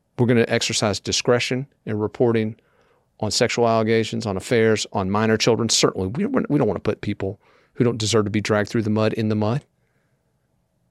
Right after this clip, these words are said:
But ask yourself who really put these kids in that position, number one. And then ask yourself, again, whether or not that lack of judgment on the part of Tally Casey is something that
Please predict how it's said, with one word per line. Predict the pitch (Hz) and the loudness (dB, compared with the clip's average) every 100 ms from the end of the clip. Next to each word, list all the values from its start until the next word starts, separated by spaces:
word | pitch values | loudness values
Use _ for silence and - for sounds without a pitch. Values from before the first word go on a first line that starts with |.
| _ _ | _ _
But | - - | -4 -2
ask | 135 - | -2 -4
yourself | - 120 - | -2 -2 2
who | 147 | 0
really | 113 131 123 | 4 4 2
put | - - | 0 -4
these | 104 - | -6 -4
kids | 95 92 104 | -6 -6 -8
in | |
that | 92 - | -10 -10
position, | 104 101 - 156 _ _ _ | -10 -8 -10 -12 _ _ _
number | 101 101 | -8 -6
one. | 101 101 120 - _ _ _ _ _ _ _ _ _ _ - | -6 -6 -8 -14 _ _ _ _ _ _ _ _ _ _ 0
And | 120 | 0
then | 113 | 2
ask | 113 - | -2 -2
yourself, | 113 - 113 101 - - _ _ _ _ _ _ _ _ _ _ - | -2 0 0 0 -4 -18 _ _ _ _ _ _ _ _ _ _ -8
again, | 98 87 98 | -6 -6 0
whether | 113 107 101 | 2 4 2
or | |
not | 101 95 - _ _ _ _ _ - | 0 -2 -6 _ _ _ _ _ -4
that | 123 110 | -2 -2
lack | 110 95 110 | -2 -2 -2
of | |
judgment | 98 104 98 - - _ - | -2 -4 -4 -8 -14 _ -8
on | 101 | -6
the | |
part | - 107 | -2 -2
of | 95 | -2
Tally | 110 98 | -2 -2
Casey | 101 101 98 | 0 -2 -2
is | 92 | -2
something | 107 - 101 | -2 -4 -4
that | 95 | -4